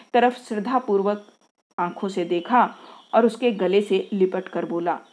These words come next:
"साईं दयाल, अब तक मैं तुम्हें एक दृढ़ स्वभाव का आदमी समझता था, लेकिन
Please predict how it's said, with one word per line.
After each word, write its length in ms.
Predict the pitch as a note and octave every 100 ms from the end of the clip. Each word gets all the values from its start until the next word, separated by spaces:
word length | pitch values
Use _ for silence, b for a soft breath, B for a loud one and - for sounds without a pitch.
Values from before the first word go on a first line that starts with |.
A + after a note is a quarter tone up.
| _ _
"साईं 240 | G3+ E3+ E3+
दयाल, 380 | E3 E3+ G3+ G3+ _ _ B B B
अब 220 | C4 C4 -
तक 240 | A#3+ A#3+ -
मैं 300 | F3 G3+ B3
तुम्हें 360 | A#3 G3 G#3+ G#3
एक 280 | G3 G3
दृढ़ 360 | E3+ D3 G3+ G3
स्वभाव 460 | - F3 F#3+ F3 F#3+
का 160 | F3+
आदमी 540 | F3 - F3+ F3+ F#3 F3+
समझता 460 | F3 E3+ E3 F3
था, 360 | E3 F3 - _ _ _ _ _ -
लेकिन 460 | F3+ E3+ E3+ F3